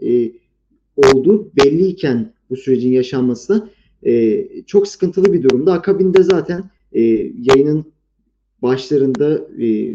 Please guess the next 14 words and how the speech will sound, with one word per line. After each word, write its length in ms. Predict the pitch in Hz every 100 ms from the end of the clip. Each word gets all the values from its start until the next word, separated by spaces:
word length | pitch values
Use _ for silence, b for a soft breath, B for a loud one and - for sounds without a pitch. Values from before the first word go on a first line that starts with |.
| - -
ekran 380 | 127 - 139 131
görüntülerinde, 920 | 131 127 123 123 120 123 123 123 - _ -
e, 100 | 110
gösterdik. 720 | 107 120 113 - 127 131 190 _ _ _ _ _ _ _ -
Orada 640 | 135 139 143 143 143 - -
çeşitli 760 | 139 - 123 135 147 151 - -
numaraların 640 | 139 143 143 131 139 135
paylaşıldığı, 880 | 131 127 127 120 131 117 113 113 113
ondan 360 | 117 117 117 113
sonra 200 | 131 123 -
adres 500 | 131 131 139 139 135
bilgilerinden 640 | 127 123 131 131 135 135
tutun 340 | 131 - 127 135
da 180 | 180